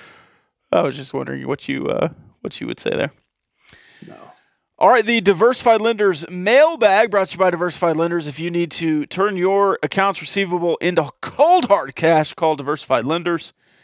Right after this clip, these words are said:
Speaker 1: Uh, Red Raider owned and operated. Two
Speaker 2: I think I would
Speaker 1: generations.
Speaker 2: also,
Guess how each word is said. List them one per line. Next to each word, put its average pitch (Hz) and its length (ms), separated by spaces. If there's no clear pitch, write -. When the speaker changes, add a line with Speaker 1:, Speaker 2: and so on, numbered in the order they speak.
Speaker 1:
Uh, 139 180
Red 160 200
Raider 160 280
owned 151 540
and 170 180
operated. 165 560
Two 262 160
Speaker 2:
I - 40
think 233 140
I - 40
would - 100
Speaker 1:
generations. 135 280
Speaker 2:
also, 120 240